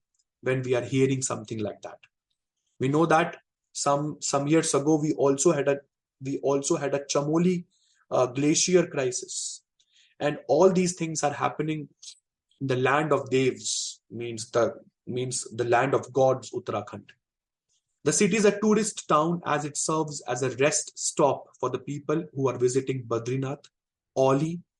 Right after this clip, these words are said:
Valley of Flowers, and Hemkund Sahib. See how this is going to affect everyone. Now we have the next current affair, Kerala.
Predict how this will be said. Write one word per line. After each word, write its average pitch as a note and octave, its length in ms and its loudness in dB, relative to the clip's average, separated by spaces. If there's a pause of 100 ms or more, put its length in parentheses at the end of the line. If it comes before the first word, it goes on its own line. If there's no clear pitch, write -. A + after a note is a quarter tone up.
(280)
Valley C#3 300 4
of C3+ 120 2
Flowers, C3+ 680 -6 (240)
and C3 160 -4
Hemkund A#2+ 540 -4
Sahib. G#2+ 320 -6 (680)
See E3 380 -2 (240)
how D3 220 2
this C3+ 220 -2
is B2 120 -2
going B2 320 0
to C3 100 -2
affect G#2+ 320 -8
everyone. F#2+ 380 -10 (1400)
Now D#3 180 4
we D3+ 120 4
have C#3 120 4
the C3+ 60 6
next C#3 220 -4
current B2 260 -4
affair, A#2 300 -6
Kerala. G#2 300 0